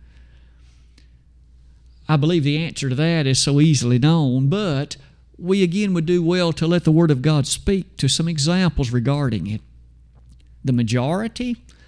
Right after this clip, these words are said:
Why don't we go to the top and recall Exodus twenty-three two? Even in the days of that law of Moses, God, through Moses, admonished the children of Israel like this, "Thou shalt not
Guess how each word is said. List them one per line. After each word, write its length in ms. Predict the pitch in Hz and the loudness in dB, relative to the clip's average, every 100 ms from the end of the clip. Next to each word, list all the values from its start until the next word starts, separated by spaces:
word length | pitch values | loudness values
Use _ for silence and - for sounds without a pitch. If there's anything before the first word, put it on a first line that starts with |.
| - - - - - - - - - | -20 -20 -20 -20 -20 -20 -20 -20 -8
Why 100 | - | -2
don't 100 | 202 | 2
we 80 | 175 | 4
go 180 | 165 180 | 4 4
to 80 | 143 | 2
the 60 | |
top 460 | 131 170 170 147 139 | 2 0 2 -2 -2
and 180 | 135 131 | -2 0
recall 380 | 127 160 147 139 | -4 -4 -2 -2
Exodus 340 | 143 - 123 | -2 -2 -4
twenty-three 480 | - 147 135 - 131 | -4 -4 -4 -2 -4
two? 500 | 123 131 123 107 113 - - _ - - - - | -2 -6 -6 -8 -12 -16 -20 _ -20 -20 -18 -8
Even 320 | 247 285 262 | -6 -6 -4
in 80 | 214 | -2
the 60 | |
days 360 | 190 208 220 185 | -2 -2 -2 -2
of 60 | |
that 160 | 180 190 | -4 -4
law 220 | 185 190 | -4 -4
of 60 | 165 | -2
Moses, 840 | 160 156 131 104 - - - - - - _ - - - - - - 143 | -2 0 -2 -4 -8 -8 -8 -10 -20 -20 _ -20 -20 -20 -20 -18 -6 0
God, 400 | 165 180 202 - | 0 0 -4 0
through 220 | 202 240 | 0 2
Moses, 840 | 196 202 220 202 214 220 208 - 185 - - - - - - - - 139 | 2 2 2 0 0 -2 -4 -6 -8 -18 -20 -20 -20 -20 -20 -20 -4 0
admonished 640 | 139 131 151 160 135 - | 4 6 6 6 2 0
the 60 | 127 | 0
children 300 | 151 139 131 | 2 2 2
of 100 | 143 | 2
Israel 340 | 143 135 127 | 2 0 -4
like 200 | 127 - | -4 -4
this, 640 | 123 127 123 117 135 - - - - _ | -4 -2 -4 -6 -4 -6 -10 -20 -20 _
"Thou 380 | 117 135 170 190 | 2 4 4 2
shalt 400 | - 180 180 156 | 2 2 2 6
not 640 | 160 175 147 87 - - | 6 8 6 0 -8 -18